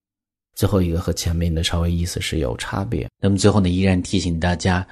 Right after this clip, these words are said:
如果你想获取更多的免费的学习资料，欢迎去关注我们的微信公众平台，在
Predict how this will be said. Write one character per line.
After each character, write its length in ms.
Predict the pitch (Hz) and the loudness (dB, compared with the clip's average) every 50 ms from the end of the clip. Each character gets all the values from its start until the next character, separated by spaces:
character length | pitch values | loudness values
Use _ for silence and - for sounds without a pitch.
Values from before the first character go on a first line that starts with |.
| - - - _ | -16 -20 -20 _
如 120 | _ - 95 | _ 0 2
果 80 | 95 | 4
你 60 | 92 87 | 4 2
想 180 | - 92 85 | 2 0 -2
获 160 | 82 - 98 | 0 0 0
取 140 | 87 - - | 0 0 -2
更 260 | - - 101 92 90 82 | 0 0 0 2 0 0
多 220 | - 98 92 95 | 0 2 2 4
的 140 | 92 98 92 | 2 2 0
免 320 | 90 90 92 90 87 82 | 0 0 2 0 0 -2
费 300 | 82 - - 95 90 87 | -4 -4 0 0 0 2
的 120 | 82 90 85 | 2 0 -2
学 240 | - - - 85 82 | -2 -2 -2 -2 -2
习 280 | 82 - - - 87 | -2 -4 -4 -4 -4
资 180 | 80 - - 90 | -4 -4 -4 -2
料， 160 | 90 87 85 | -2 0 -2
欢 220 | 80 - 95 87 | 0 0 0 0
迎 100 | 85 85 | 2 0
去 160 | 85 - - - | -4 -6 -8 -4
关 220 | - 90 87 87 | -4 -2 -2 -2
注 180 | 87 - 90 85 | -2 -4 -2 -2
我 100 | 82 80 | -2 -2
们 140 | 80 80 | -2 -2
的 100 | 80 85 82 | -2 -2 -2
微 200 | 82 85 85 85 | -2 -2 -2 -2
信 260 | - - - 90 87 | -4 -4 -4 -4 -4
公 200 | 80 87 87 87 | -2 -2 -2 0
众 160 | 87 85 80 82 | 0 -2 -2 -4
平 240 | - - 82 80 | -6 -8 -6 -6
台， 300 | 80 - - 80 80 82 | -6 -6 -6 -4 -6 -6
在 360 | 80 - - 85 82 82 80 | -6 -2 -2 -2 -2 -2 -4